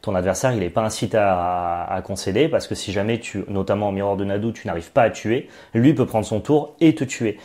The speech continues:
Et les boucles qui amènent une, un certain déterminisme dans les versions, euh, jouées en papier,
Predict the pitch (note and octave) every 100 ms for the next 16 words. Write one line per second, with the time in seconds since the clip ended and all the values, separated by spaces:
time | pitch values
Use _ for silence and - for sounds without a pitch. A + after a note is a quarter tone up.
0 | - - - A2+ G#2 G2+ B2+ F3 A#2+ A2
1 | - A2+ C3 B2 G2+ G2 G#2 F#2 A2+ -
2 | A2 G#2+ G2+ G2 G#2+ C3+ - G2+ G2+ F#2+
3 | F2+ F2+ F2+ A2 - - B2+ G#2 F#2+ G2
4 | A2 G2+ G2 - D3